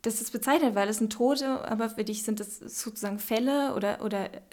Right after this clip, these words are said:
Daten, äh, mit denen du arbeitest, aber gleichzeitig weißt du ja, dass, ähm,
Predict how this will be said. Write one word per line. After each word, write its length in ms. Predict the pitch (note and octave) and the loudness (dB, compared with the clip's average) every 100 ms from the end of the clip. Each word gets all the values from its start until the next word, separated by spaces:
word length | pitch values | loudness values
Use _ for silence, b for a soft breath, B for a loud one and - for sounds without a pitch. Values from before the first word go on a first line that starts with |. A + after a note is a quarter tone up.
| G#3 | 0
Daten, 760 | G3+ A#3+ B3 C4+ C#4 C#4+ C#4+ | 2 2 2 4 6 4 2
äh, 220 | - G#3+ | 2 2
mit 180 | G#3 G#3+ | 4 6
denen 120 | G#3+ | 6
du 100 | G#3 | 6
arbeitest, 840 | - G#3+ A#3+ C4 C4+ C#4+ C#4+ - - | 4 2 2 0 -2 -6 -8 -6 -2
aber 200 | G3+ G3+ | 0 0
gleichzeitig 480 | G3+ G#3 G3 G#3+ | -2 -6 -10 -8
weißt 220 | - G#3 - | -8 -6 -6
du 40 | |
ja, 80 | F#3 | -6
dass, 320 | G3 G#3 - | -6 -8 -10
ähm, 360 | G3+ G3+ G3 | -8 -4 -6